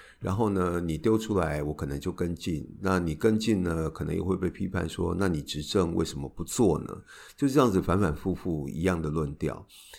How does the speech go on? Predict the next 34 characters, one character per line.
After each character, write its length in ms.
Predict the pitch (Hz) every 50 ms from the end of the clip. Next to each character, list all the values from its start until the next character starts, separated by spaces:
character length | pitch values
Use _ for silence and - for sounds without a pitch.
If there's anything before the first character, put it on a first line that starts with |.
| -
然 160 | - 92 92 113
后 80 | 123 110
呢， 560 | 98 92 92 90 87 85 82 73 71 - - -
每 180 | 95 87 82
个 100 | 82 95
人 120 | 98 104 110
提 120 | 110 90
的 120 | 82 87
政 180 | 80 - 92 87
见 160 | 87 85 80
其 140 | - - 82
实 120 | - 85
大 220 | 82 - 95 80 80
致 180 | - - 85
也 120 | 73 - -
都 120 | - 69 76
差 220 | - - 78 73
不 140 | - - 82
多， 340 | - - 80 76 76 76 82
因 140 | 92 101
为 180 | 95 90 85 82 - - -
现 180 | - - 120 104
在 100 | 95 87
的 40 | -
政 200 | - 95 90 80
见 200 | 90 90 85 80
也 80 | 73
变 160 | 71 - 87
成 140 | 80 76 67
是 220 | - - 82 78 76
讨 240 | - - - 78
好 100 | 76 85
选 240 | 78 - - 69 58
民， 340 | 62 57 50 55 65 62